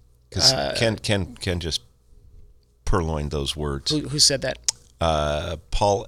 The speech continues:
Speaker 1: Ecke
Speaker 2: Oh, that's
Speaker 1: the third.
Speaker 2: right. Yeah, from the Point, Poinsettia world.
Speaker 1: Yes.
Speaker 2: Right.
Speaker 1: That you're really in the, and Ken was sharing that with somebody up at the trade show. I don't remember who, but I remember him
Speaker 2: And,
Speaker 1: saying
Speaker 2: and
Speaker 1: that.
Speaker 2: it's true. I mean, if you're growing, and, and San Marcos Growers, they're, they're wholesalers, so they've got a big production facility up there, and,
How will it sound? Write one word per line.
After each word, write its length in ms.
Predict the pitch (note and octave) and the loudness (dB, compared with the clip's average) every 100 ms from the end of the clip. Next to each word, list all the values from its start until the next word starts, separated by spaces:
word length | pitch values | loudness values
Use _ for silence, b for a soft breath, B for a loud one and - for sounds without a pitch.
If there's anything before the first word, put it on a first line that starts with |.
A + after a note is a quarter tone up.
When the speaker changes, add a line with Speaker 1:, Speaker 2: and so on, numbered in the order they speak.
| - | -4
Speaker 1:
Ecke 220 | F2+ - | -4 0
Speaker 2:
Oh, 100 | E3+ F#3+ | 4 4
that's 60 | |
Speaker 1:
the 200 | F3+ F3+ | 6 4
third. 20 | F3+ | 6
Speaker 2:
right. 240 | E3+ A#2+ D3+ | 4 2 -4
Yeah, 100 | D3+ | -8
from 260 | - C3+ | -8 -8
the 80 | B2+ | -10
Point, 320 | - C3+ C#3 | -8 -4 -2
Poinsettia 500 | - D3 - D3+ C3+ A#2 | -2 2 2 4 2 0
world. 280 | A2+ G#2+ - | -2 -4 0
Speaker 1:
Yes. 380 | F2 D#2+ - - | 2 4 2 2
Speaker 2:
Right. 260 | C#3 B2 | -2 0
Speaker 1:
That 200 | F#2 E2 | -2 -2
you're 100 | F2+ | 0
really 320 | E2 F2+ F#2 E2+ | 2 2 4 2
in 100 | E2 | 0
the, 140 | - | 0
and 320 | E2+ E2+ D#2+ | 0 -2 -4
Ken 260 | - G2 F#2 | -2 -2 0
was 180 | E2 - | 0 2
sharing 480 | - - F#2 F2 D#2+ | 4 2 2 0 0
that 160 | D2+ | -2
with 80 | D#2 | 0
somebody 340 | - D#2+ D#2+ | 0 0 -2
up 100 | D2+ - | -4 -4
at 40 | |
the 60 | D#2+ | -10
trade 320 | - D#2 D2+ | -4 -2 -2
show. 260 | - A#1+ D2 | -4 -6 -10
I 60 | D#2 | -8
don't 140 | D#2 | -8
remember 300 | C#2+ C#2+ C#2 | -6 -6 -2
who, 160 | C#2 D2 | -2 -2
but 140 | C2+ C#2 | -4 -4
I 60 | |
remember 280 | C#2 C#2+ C#2 | -4 -6 -4
him 120 | C#2+ | -2
Speaker 2:
And, 80 | - | 2
Speaker 1:
saying 300 | G#3 G#3 D#2 | 4 4 4
Speaker 2:
and 100 | G3+ | 4
Speaker 1:
that. 20 | |
Speaker 2:
it's 100 | F3+ | 4
true. 140 | - E3 | 4 4
I 40 | |
mean, 100 | C#3+ | 2
if 100 | C#3 | 2
you're 140 | E3 D#3+ | 2 4
growing, 440 | E3+ D#3+ D3+ C#3+ | 6 8 6 4
and, 380 | D#3+ E3 D#3 C#3+ | 4 4 0 0
and 200 | D#3+ C#3+ | 2 6
San 180 | - F3+ | 6 8
Marcos 360 | F3 D#3+ D3+ - | 6 6 4 4
Growers, 340 | D3 C#3+ B2+ | 4 4 2
they're, 200 | C3 B2 | 2 0
they're 240 | - C3+ | 0 -2
wholesalers, 580 | A#2 C#3+ C#3 B2+ B2 C3+ | 0 0 2 2 0 2
so 60 | - | 0
they've 140 | C3 | 0
got 140 | B2 B2+ | 0 -2
a 40 | |
big 200 | A#2 C3+ - | -2 -6 -4
production 420 | C3 C3 - C#3 | -2 -2 -2 -4
facility 520 | C3+ - C3 B2 A#2 | 2 4 4 -2 -2
up 120 | A2+ | -4
there, 340 | - A2+ C#3 - | -2 0 -2 -4
and, 400 | C#3 C3 B2+ B2+ | -4 -2 -2 -6